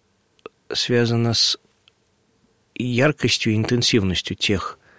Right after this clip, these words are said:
ощущений, которые, которые его коснулись после воскресения. Ну и действительно, много ли на земле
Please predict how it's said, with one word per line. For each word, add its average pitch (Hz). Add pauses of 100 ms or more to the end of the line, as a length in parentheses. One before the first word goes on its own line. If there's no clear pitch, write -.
(920)
ощущений, 123 (1500)
которые, 107 (920)
которые 104
его 104
коснулись 110 (460)
после -
воскресения. 90 (1160)
Ну 135
и 127
действительно, 90 (420)
много 117
ли 104
на 107
земле 104